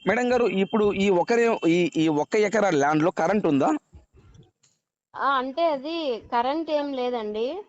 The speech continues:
Speaker 1: ఉమ్.
Speaker 2: ఆ, వాటర్ అంటే బోర్ కూడా అవసరం లేదు. ఇది నాగావళి ఉంది కదా,
Speaker 1: ఉమ్.
Speaker 2: మన రిజర్వాయర్ లాగా కాలువలు ఉంటాయి కదా.
Speaker 1: అవునవును.
Speaker 2: ఆ, ఆ కాలువ వాటర్ ఉందన్నమాట
Speaker 1: ఓకే,
Speaker 2: దానికి.
Speaker 1: ఆ కాలువ వాటర్ కి మన ల్యాండ్ కి ఎంత దూరం ఉంటది మేడం?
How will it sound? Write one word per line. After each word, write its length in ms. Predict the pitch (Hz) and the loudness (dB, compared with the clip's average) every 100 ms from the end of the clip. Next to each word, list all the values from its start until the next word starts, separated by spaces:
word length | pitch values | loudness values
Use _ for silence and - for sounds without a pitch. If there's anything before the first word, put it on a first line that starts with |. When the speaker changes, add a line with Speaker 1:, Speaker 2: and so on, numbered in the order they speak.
| 170 | -2
Speaker 1:
ఉమ్. 240 | 165 131 - - - _ _ - | 0 -2 -8 -20 -20 _ _ -12
Speaker 2:
ఆ, 440 | 233 233 233 220 - _ _ | -6 -4 -6 -8 -12 _ _
వాటర్ 440 | 220 240 240 269 302 | -4 0 0 0 -2
అంటే 240 | 277 277 | -4 -4
బోర్ 400 | 269 233 247 285 | -4 -2 0 0
కూడా 220 | 294 311 | -2 0
అవసరం 480 | 302 269 269 277 254 | 0 -2 -6 -8 -6
లేదు. 320 | 226 214 208 | -6 -6 -4
ఇది 260 | 208 208 262 | -4 -4 -6
నాగావళి 1000 | 262 226 226 247 285 285 269 262 247 226 | -4 -2 -2 -2 -2 -2 -4 -4 -4 -4
ఉంది 240 | 220 214 | -6 -8
కదా, 340 | 208 196 202 277 _ - | -6 -6 -6 -8 _ -4
Speaker 1:
ఉమ్. 300 | 175 170 127 233 | 0 0 -2 -6
Speaker 2:
మన 180 | 220 214 208 202 196 196 208 220 | -6 -4 -6 -6 -8 -12 -12 -8
రిజర్వాయర్ 680 | 220 208 240 233 233 226 | -8 -6 -6 -2 -2 -2
లాగా 600 | 214 202 196 190 185 185 190 - | -4 -8 -10 -10 -10 -12 -14 -4
కాలువలు 440 | 226 233 262 262 233 | 0 0 0 -2 -4
ఉంటాయి 240 | 214 196 | -6 -8
కదా. 280 | 185 175 185 - - | -8 -8 -10 -10 -2
Speaker 1:
అవునవును. 500 | 156 151 127 104 87 - - _ _ _ - | 0 2 0 -2 -8 -16 -20 _ _ _ -10
Speaker 2:
ఆ, 60 | 220 | -4
ఆ 320 | 233 220 220 | -2 0 -2
కాలువ 460 | 226 240 226 247 285 | -2 0 0 0 0
వాటర్ 480 | 285 254 240 240 247 | 0 0 0 -4 -8
ఉందన్నమాట 880 | 254 247 226 220 214 196 190 185 | -6 -6 -6 -8 -8 -8 -10 -10
Speaker 1:
ఓకే, 220 | 175 - 190 | -12 -12 -4
Speaker 2:
దానికి. 340 | 185 185 - | -2 -2 0
Speaker 1:
ఆ 120 | 151 175 | 2 2
కాలువ 540 | - 175 240 247 233 | 2 4 4 4 4
వాటర్ 360 | 214 214 202 208 | 4 2 0 -2
కి 220 | 220 254 | -2 0
మన 220 | 180 170 | 2 2
ల్యాండ్ 320 | 175 175 180 | 2 2 0
కి 120 | 190 | 0
ఎంత 160 | 175 170 | 0 0
దూరం 280 | 185 196 185 | 2 2 0
ఉంటది 200 | 165 147 | 0 0
మేడం? 320 | 135 113 110 | 0 -2 -6